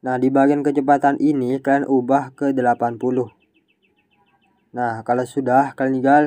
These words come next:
klik centang. Terus cara aturnya kayak gini. Kalian bisa perlebar di bagian layar. Nah, di sini kalian tinggal perkecil dari efek yang paling terakhir ini. Geser ke bagian depan.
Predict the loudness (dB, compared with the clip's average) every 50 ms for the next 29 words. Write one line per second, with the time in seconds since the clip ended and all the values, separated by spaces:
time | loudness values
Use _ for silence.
0 | 0 -4 -6 -6 -6 -6 -8 -10 -8 -4 -2 -2 0 -2 -4 -8 -14 _ _ _
1 | _ _ _ _ _ _ _ -6 -2 0 0 0 -2 -2 -2 0 2 4 4 4
2 | 4 2 2 0 -4 -4 -4 -4 -4 -2 -2 -2 -2 -2 -2 -2 -2 -4 -8 -10
3 | _ _ -6 -4 -4 -4 -6 -8 -6 -6 -4 -4 -2 -2 -2 -2 0 0 0 0
4 | 0 0 -2 0 0 2 0 0 0 -2 -4 -4 -2 -2 -4 -4 -2 0 0 0
5 | 0 -2 -4 -12 _ _ _ _ _ _ _ _ _ _ _ _ _ _ _ -6
6 | -6 -4 -4 -4 -4 -2 -2 0 0 0 -2 -2 0 0 0 0 0 0 0 2
7 | 4 4 4 4 2 0 -4 -8 -10 -10 -8 -8 -8 -12 -12 _ -6 -4 -2 -2
8 | -2 -4 -8 _ _ _ -8 -6 -4 -4 -2 -2 -2 -2 -2 -2 0 0 -2 -2
9 | -4 -8 _ _ -12 -10 -10 -6 -6 -6 -4 -2 -4 -4 -4 -4 -4 -4 -4 -4
10 | -4 -4 -2 -4 -4 -4 -8 -10 -10 -10 -8 -8 -8 -10 -10 _ _ _ _ _
11 | _ _ _ _ _ _ _ _ _ _ _ -6 -4 -2 -2 -2 -2 -2 0 0
12 | -2 -4 -4 -4 -2 -2 0 0 2 0 0 0 0 -2 -2 -2 -2 -4 -8 -8
13 | -8 -8 _ -2 0 0 0 -2 -6 -12